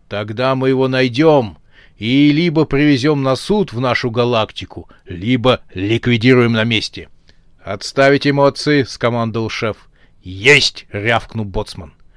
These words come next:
Шеф обратился к кадету Ивановой. «У нас есть координаты? Как далеко он отсюда?» М, координаты есть. Только он не на д-, только он не на данной планете.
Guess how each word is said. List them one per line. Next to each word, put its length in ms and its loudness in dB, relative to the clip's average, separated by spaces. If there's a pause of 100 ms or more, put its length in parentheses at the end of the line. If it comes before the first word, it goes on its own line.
(600)
Шеф 360 2
обратился 640 2
к 40 -14
кадету 440 2
Ивановой. 560 -4 (2500)
«У 160 -2
нас 380 2
есть 340 -2
координаты? 800 0 (160)
Как 260 4
далеко 340 2
он 120 0
отсюда?» 520 -4 (500)
М, 140 -10
координаты 680 -2
есть. 480 -2 (520)
Только 300 2
он 200 4
не 80 0
на 180 2
д-, 420 0
только 320 2
он 120 2
не 80 0
на 140 2
данной 380 0
планете. 580 -4